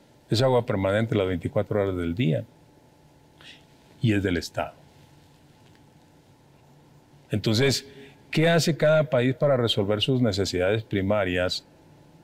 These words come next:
que le permitan producir bienestar a su población y desarrollo? Electricidad. Si no tienes electricidad suficiente, con calidad, en tu país,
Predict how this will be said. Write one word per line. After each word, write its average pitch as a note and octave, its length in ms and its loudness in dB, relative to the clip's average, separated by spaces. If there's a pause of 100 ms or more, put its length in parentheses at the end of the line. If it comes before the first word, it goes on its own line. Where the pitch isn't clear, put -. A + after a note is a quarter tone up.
(600)
que A#2 100 0
le G#2 100 0
permitan F#2+ 460 -2
producir F#2 400 -2
bienestar F#2+ 460 -4
a F2+ 40 0
su F#2+ 140 -10
población F#2 640 -4 (400)
y A2+ 100 2
desarrollo? F2+ 640 -2 (720)
Electricidad. F#2 720 -6 (580)
Si - 180 -2
no C3+ 160 2
tienes D#3+ 240 0
electricidad G#2+ 600 0
suficiente, F2 760 -4 (540)
con A#2+ 220 0
calidad, D#2+ 500 -4 (680)
en G2+ 260 0
tu - 260 -8
país, A2 560 -6